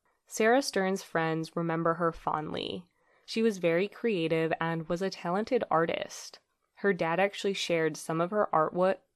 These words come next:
artwork on an A B C twenty twenty episode that covered the case, and she truly was so talented. One of Sarah's friends remembers that her favorite quote to describe herself was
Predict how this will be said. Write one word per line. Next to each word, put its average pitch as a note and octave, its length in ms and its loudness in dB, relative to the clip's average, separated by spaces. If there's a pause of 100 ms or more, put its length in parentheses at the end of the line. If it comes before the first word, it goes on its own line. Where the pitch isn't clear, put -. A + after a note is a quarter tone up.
artwork G3+ 480 4
on F3+ 160 2
an F3 200 0
A F3 100 -2
B F3 160 -2
C F3+ 240 -6
twenty E3 300 -4
twenty G#3 360 0
episode G3+ 560 0 (140)
that F#3+ 180 -4
covered F#3 420 -2
the F3+ 80 -2
case, F3+ 520 -6
and E3+ 300 -2 (320)
she - 280 -2
truly G#3 520 0
was E3+ 480 2
so E3 640 -2
talented. - 800 -2 (600)
One F#3+ 220 4
of B3+ 100 2
Sarah's F#3 380 2
friends F3 420 -2
remembers E3+ 580 0 (140)
that E3 200 0
her G3 200 -2
favorite F3+ 460 0
quote F#3 280 -2
to F#3 80 -8
describe E3 460 -2
herself F3 480 -2
was D#3+ 320 -2